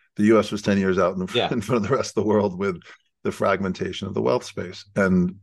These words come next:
Speaker 1: the primary reason why is because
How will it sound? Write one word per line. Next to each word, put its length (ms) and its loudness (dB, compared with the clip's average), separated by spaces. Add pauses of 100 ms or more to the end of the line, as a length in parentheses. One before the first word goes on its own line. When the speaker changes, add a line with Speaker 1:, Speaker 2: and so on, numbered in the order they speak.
Speaker 1:
the 240 -2 (140)
primary 680 2
reason 600 -6 (140)
why 680 -4 (580)
is 180 0
because 540 0